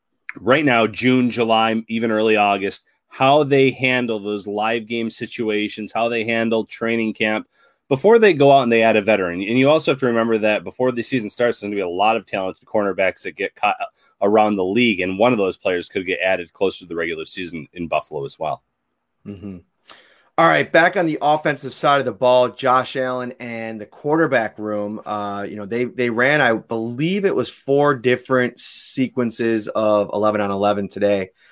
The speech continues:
Speaker 2: Um, all four quarterbacks got some work. Um, I think I put in my story, Josh Allen finished at about six of nine. He had the interception, obviously, that was tipped.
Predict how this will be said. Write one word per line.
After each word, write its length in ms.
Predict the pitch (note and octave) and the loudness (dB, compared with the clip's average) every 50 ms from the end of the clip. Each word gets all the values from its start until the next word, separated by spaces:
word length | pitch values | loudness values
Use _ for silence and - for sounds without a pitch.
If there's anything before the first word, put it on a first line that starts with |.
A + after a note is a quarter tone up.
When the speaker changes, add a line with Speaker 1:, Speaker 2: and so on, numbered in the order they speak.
| - _ _ _ _ _ - | -20 _ _ _ _ _ -6
Speaker 2:
Um, 380 | - G2+ F#2+ F#2 F2+ F2 D#2+ - - - - - - | -4 -4 -4 -4 -6 -8 -12 -16 -18 -20 -18 -10 -4
all 120 | - C#3+ | -2 -2
four 280 | C#3+ - D#3+ D#3+ C#3+ C3+ | 0 4 4 4 4 4
quarterbacks 560 | - C#3+ C#3 C3+ C3 B2 C3+ C3 B2+ B2 - | 4 6 6 6 6 6 6 4 4 2 0
got 200 | - C3+ A#2+ - | 0 0 2 2
some 180 | - B2 A#2 A2+ | 0 -2 0 2
work. 460 | A#2 B2 B2 B2 B2 - - - _ _ - | 4 6 6 6 4 2 -2 -20 _ _ -10
Um, 560 | A2 A2 G#2+ G#2+ G#2+ G#2 G#2 G2+ G#2 G2+ - _ _ _ _ _ - _ _ _ _ _ _ _ _ _ _ _ - | -6 -4 -2 -2 0 -2 -2 -2 -4 -8 -10 _ _ _ _ _ -20 _ _ _ _ _ _ _ _ _ _ _ -8
I 80 | C#3 | -2
think 180 | C3+ C#3+ F3 F#3 | 2 2 4 4
I 100 | G#3+ E3 | 4 2
put 200 | - - E3+ D#3 | 2 2 2 2
in 60 | D3+ | 4
my 100 | C3+ A#2+ | 2 2
story, 320 | G#2+ - - C3+ B2+ B2 A2 | 0 0 4 4 4 4 4
Josh 320 | A#2+ B2+ A#2+ B2 A#2+ - | 2 2 2 2 2 0
Allen 240 | C3 B2+ B2 A#2+ A2 | 0 0 0 -2 -4
finished 380 | - - B2 A#2+ A2+ - - | -4 -4 -4 -4 -4 -6 -6
at 100 | A2+ A2 | -4 -4
about 300 | G#2+ G#2+ A2 G#2+ G#2 - | 0 0 0 0 0 -2
six 400 | - - - - D#3 D#3 - - | -8 -10 -6 -4 -4 -4 -4 -6
of 80 | C#3 A#2+ | -4 -4
nine. 580 | A#2 G#2+ G#2+ A2 A2 A2 A2 A2+ A#2 A#2+ A#2+ A#2+ | -4 -2 -2 0 2 2 2 2 0 0 -2 -6
He 180 | A2+ G#2+ A2 | -8 -4 -2
had 140 | A2 A2+ A2+ | 0 0 0
the 80 | A#2+ A#2+ | 0 -2
interception, 540 | A#2 A2 G2+ - - A#2+ G#2+ - - A#2 | -2 -2 -2 0 0 0 0 0 -4 -4
obviously, 320 | A2 G#2+ G#2 A2+ G#2+ - A#2+ | -4 -2 -2 -4 -4 -4 -2
that 160 | A2 A2 - | -2 -2 -4
was 160 | - G2+ - | -4 -8 -10
tipped. 460 | - - - C#3 C3 B2+ - - - | -6 0 2 4 4 4 2 -4 -20